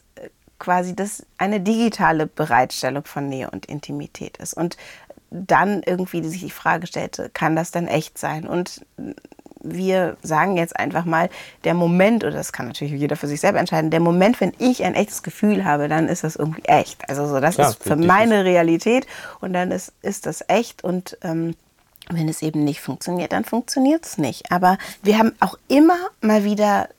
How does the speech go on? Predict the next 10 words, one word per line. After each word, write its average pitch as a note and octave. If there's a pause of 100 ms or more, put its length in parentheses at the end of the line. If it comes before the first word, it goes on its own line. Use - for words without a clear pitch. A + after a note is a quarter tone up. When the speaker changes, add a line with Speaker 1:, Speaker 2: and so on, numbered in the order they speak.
(120)
Speaker 1:
äh, F3
darüber F3
gesprochen, A3+ (560)
äh, F3+
ob -
quasi F3
das -
auch F3
ein E3 (300)
Abbild, G#3+